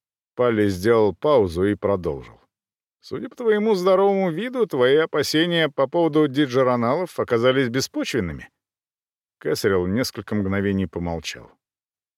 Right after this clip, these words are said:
Ветерок, дующий из окна, принес ночную свежесть.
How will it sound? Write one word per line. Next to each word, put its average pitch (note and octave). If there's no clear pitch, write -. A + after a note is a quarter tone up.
Ветерок, D3+
дующий C3+
из B2
окна, D3
принес A#2
ночную A#2
свежесть. -